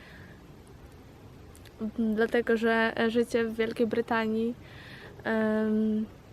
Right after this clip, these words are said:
bez wizy jest trudne. W tym momencie, em,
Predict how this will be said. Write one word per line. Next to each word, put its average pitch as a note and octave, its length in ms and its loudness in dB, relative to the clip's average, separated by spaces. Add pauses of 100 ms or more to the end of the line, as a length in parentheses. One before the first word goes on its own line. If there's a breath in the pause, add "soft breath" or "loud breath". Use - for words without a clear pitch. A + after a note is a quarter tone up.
(340)
bez A3 340 0
wizy A3 600 2
jest G#3+ 600 0
trudne. G#3+ 680 0 (760 loud breath)
W - 100 -14
tym A#3 160 6
momencie, A3+ 840 2 (200)
em, G#3+ 540 -2